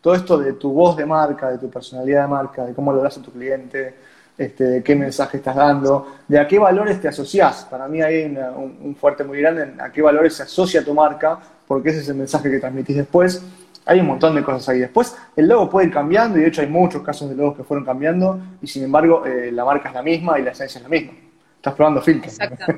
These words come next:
Speaker 1: <laughs>
Speaker 2: Ay, sí,
Speaker 1: De
Speaker 2: perdón,
Speaker 1: repente
Speaker 2: es que
Speaker 1: te
Speaker 2: me
Speaker 1: dedicas a
Speaker 2: veía
Speaker 1: otro filtro. <laughs>
Speaker 2: Ay, no, es que me veía muy
Speaker 1: Ese está
Speaker 2: oscura
Speaker 1: bueno.
Speaker 2: y horrible.
Speaker 1: Ese va bien, ese va
Speaker 2: Exactamente.
Speaker 1: bien.
Speaker 2: Ese va bien. Todo lo que, lo que decías, o sea,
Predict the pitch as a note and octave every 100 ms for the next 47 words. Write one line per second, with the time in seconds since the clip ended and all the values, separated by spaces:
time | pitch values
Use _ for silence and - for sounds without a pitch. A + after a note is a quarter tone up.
0 | - - - - - - - A3 A#3 -
1 | C4 A#3 G#3+ D3 D3 F#3 F#3+ E3 E3+ E3+
2 | D4+ C#4 F3+ F3 C#3 - _ _ - F3+
3 | F#3+ F#3 G3+ G3+ G3 C4 C4+ - D#4+ C#4+
4 | - C4+ C#4 D#4+ F4+ E4 E4 D4 - E4
5 | C4+ G#3 E3 C#3+ G3 G#3 A#3+ B3+ G3+ F3
6 | F3+ _ _ _ _ _ _ _ - -
7 | _ G#3 F#3 E3 - D3+ C#3 C#3 - C3+
8 | B2+ A#2+ - _ _ _ _ - G3+ F#3+
9 | E3+ E3+ E3 F3 _ _ _ _ - C#4+
10 | C4+ A3 G#3+ G3 - - F#3+ F#3+ F#3+ F#3
11 | - F3 D#3 D3 - - - F3+ E3+ D#3+